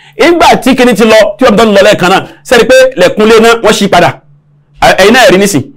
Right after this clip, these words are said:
Táwọn mọ̀ pé wọ́n ṣí padà ni pé gbogbo ẹni tó sin Ọlọ́run nú àwẹ̀ tí ò sin Ọlọ́run mọ́, wọ́n ti ṣílẹ̀kùn ilé kalẹ̀ fún. Ẹ rí nǹkan? Pẹ̀lú ọ̀run ni mo wọ bẹ̀. Ọlọ́run má ṣe mí bẹ́ẹ̀ o, Ọlọ́run má ṣe wọ náà bẹ́ẹ̀, wọ́n tó ń gbọ́ mi, Ọlọ́run má ṣe ọ bẹ́ẹ̀ láyéláyé. Ìdí ni pé èyí tó dáa ni pé ẹ jẹ́ á padà máa ṣe ìbádà bá a ti ń ṣe nú àwẹ̀,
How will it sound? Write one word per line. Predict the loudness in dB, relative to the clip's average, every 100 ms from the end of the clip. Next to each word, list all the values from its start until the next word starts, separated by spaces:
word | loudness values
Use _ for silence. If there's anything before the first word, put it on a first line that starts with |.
| -14 -2
Táwọn | 0 0
mọ̀ |
pé | 0
wọ́n | 0 0
ṣí | -2
padà | 0 0
ni |
pé | 0 0
gbogbo | 2 0 0 0 0
ẹni | 0 -2 0
tó | -2
sin | 0 0
Ọlọ́run | 2 2
nú | 2
àwẹ̀ | 2 0
tí | 0
ò | 0 0
sin | 0
Ọlọ́run | 0 0
mọ́, | -2 -4 -12 -8 -4
wọ́n | -2
ti | 0
ṣílẹ̀kùn | 0 0
ilé | 0
kalẹ̀ | 0 -2
fún. | -4 -8 _ _ _ _ _ _ _ _ _ -2
Ẹ | 0
rí | 0
nǹkan? | 0 -2 -6 -20 _ -2
Pẹ̀lú | 0
ọ̀run | 2 0
ni |
mo | 2 2
wọ | 2
bẹ̀. | 0 -4 -4
Ọlọ́run | -2 0
má |
ṣe | 0 0
mí | 0
bẹ́ẹ̀ | 2 0
o, | 0
Ọlọ́run | -4 -2
má |
ṣe | -2 0
wọ | 0
náà | 0
bẹ́ẹ̀, | -2 -2
wọ́n | -2
tó | 0
ń | 0
gbọ́ | 0
mi, | 0
Ọlọ́run | 0 -2
má |
ṣe | -2 -2
ọ |
bẹ́ẹ̀ | 0
láyéláyé. | 0 0 -2 -6 _ _ _ _ _ _
Ìdí | -2 0
ni | 0
pé | 0 0
èyí | 0
tó | 0 0
dáa | 2
ni | 0
pé | 0 -2 -4 -12 -10 -2
ẹ | 0 2
jẹ́ | 0
á | 0 -2
padà | 0 0
máa | 0 -2
ṣe | 0 0 0
ìbádà | 0 0 2 2
bá | 2
a | 0
ti | 0
ń | -2
ṣe | 0
nú | 0 2
àwẹ̀, | 2